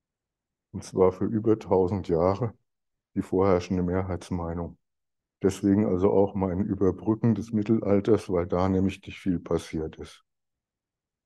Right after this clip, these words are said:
Wie man das zusammenfasst, kann man sagen, es sieht folgendermaßen aus. Die Erde ist im Mittelpunkt. Die unveränderlichen Fixsterne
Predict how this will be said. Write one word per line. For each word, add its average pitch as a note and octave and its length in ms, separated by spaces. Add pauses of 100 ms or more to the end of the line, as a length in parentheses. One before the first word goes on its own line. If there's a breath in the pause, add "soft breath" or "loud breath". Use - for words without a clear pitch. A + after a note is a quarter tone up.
(2250)
Wie B2 120
man C3+ 140
das B2 180
zusammenfasst, D3 760
kann D3 120
man C3 160
sagen, B2 340
es C3+ 100
sieht A2+ 160
folgendermaßen A2 800
aus. B2+ 480 (460)
Die A2+ 100
Erde A#2 220
ist A#2+ 160
im G2+ 120
Mittelpunkt. D#3+ 680 (720 loud breath)
Die - 40
unveränderlichen C3 880
Fixsterne A#2+ 1000